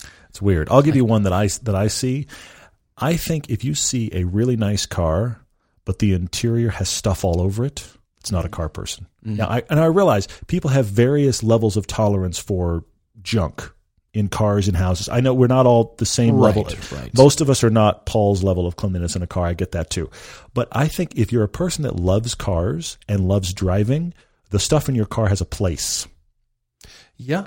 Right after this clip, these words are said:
Speaker 1: Because you don't
Speaker 2: Yeah.
Speaker 1: want stuff moving around. You don't want random, you want to know where things are. So I think people that I have known that have not been car people, even if they had a nice car,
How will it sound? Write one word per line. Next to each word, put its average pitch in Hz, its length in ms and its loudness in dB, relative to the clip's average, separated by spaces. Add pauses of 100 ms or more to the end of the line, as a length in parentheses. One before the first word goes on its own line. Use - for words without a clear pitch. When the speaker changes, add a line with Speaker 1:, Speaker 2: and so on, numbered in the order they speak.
(120)
Speaker 1:
Because 107 300 2
you 113 60 2
don't 123 120 4
Speaker 2:
Yeah. 160 60 -4
Speaker 1:
want 131 120 -2
stuff 127 220 0
moving 120 280 2
around. 117 640 0 (460)
You 110 80 -2
don't 135 100 2
want 135 200 -4
random, 123 300 2
you 131 100 6
want 117 140 6
to 107 60 4
know 120 220 4
where 139 160 4
things 117 340 -2
are. 92 380 0 (1120)
So 92 100 -6
I 101 60 0
think - 180 -4
people 127 280 -2
that 101 140 -2
I 123 180 2
have 117 180 0
known 78 320 -2
that 82 100 -2
have 87 120 -2
not 101 300 -2
been 107 140 -2
car 104 220 -2
people, 87 240 -4
even 92 100 -6
if 95 60 -8 (160)
they 82 60 -10
had 104 140 -2
a 90 60 -4
nice 90 260 -4
car, 82 340 -2